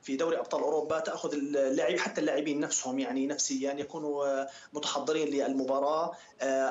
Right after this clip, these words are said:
أكثر من، آه، الدوري. ربما يكون وضع أتلتيكو مدريد في الدوري، آه، أفضل من تشيلسي، لأنه يتصدر ال-، الليغا. صح، ال-، الفارق تقلص مع برشلونة لأربع نقاط، ولكنه متصدر، عكس تشيلسي. تشيلسي هو الآن حاليًا رابع في الدوري الإنجليزي،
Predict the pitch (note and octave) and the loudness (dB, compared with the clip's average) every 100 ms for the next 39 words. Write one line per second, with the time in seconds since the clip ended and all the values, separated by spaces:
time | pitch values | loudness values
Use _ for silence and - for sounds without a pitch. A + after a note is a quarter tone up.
0 | - - F3 D3+ D3 D3 C3+ C3 A#2+ C3+ | 0 -2 0 0 2 2 2 2 0 0
1 | B2+ A2 C3+ F3 A3 G#3+ G#3 G#3+ G#3 G3 | 0 2 2 2 4 2 2 2 2 2
2 | E3+ D#3+ G#3 F#3+ E3+ F3 G3 E3 F#3+ F#3 | 2 0 -2 -4 -2 -2 -2 -2 2 4
3 | F#3 F#3 F#3 - - C#3 - F3+ F3+ E3+ | 4 2 -4 -8 -4 0 2 2 2 0
4 | E3+ - F#3+ D3 C3+ D#3 D#3+ D3+ G3+ G3 | -2 -2 -2 -2 -4 -4 -4 -2 -2 -2
5 | C#3+ B2 A#2+ A#2+ B2 B2+ C3 B2+ - D#3+ | -4 -4 -6 -6 -4 -4 -2 -2 -2 -2
6 | D3 C#3+ C3+ E3 - - C#3+ C#3 D3+ D#3 | -2 -4 -4 -2 -2 -2 -4 -4 -4 -2
7 | D3+ C#3 B2 C#3+ C3+ - - B3 A#3+ D#3 | -2 -2 -2 -2 0 0 -2 -4 -2 0
8 | C#3 - - - - D3 F3 G3+ E3 E3 | 0 -2 -12 -20 -2 0 2 2 2 0
9 | D#3 D#3 B2 C3+ - - - G3 F#3+ C3 | 0 0 0 0 0 -2 -2 -2 -2 -4
10 | E3+ - D3+ D#3+ D#3 - D3+ D#3+ D3+ D3+ | -4 -4 -2 -2 -2 -4 -2 -2 2 2
11 | C#3+ C#3+ - B2+ A#2+ C3+ B2 A#2+ A#2 A2+ | 2 -2 -2 -2 0 0 0 -2 0 0
12 | A2+ C3 D#3 D3+ E3+ | 2 2 2 2 0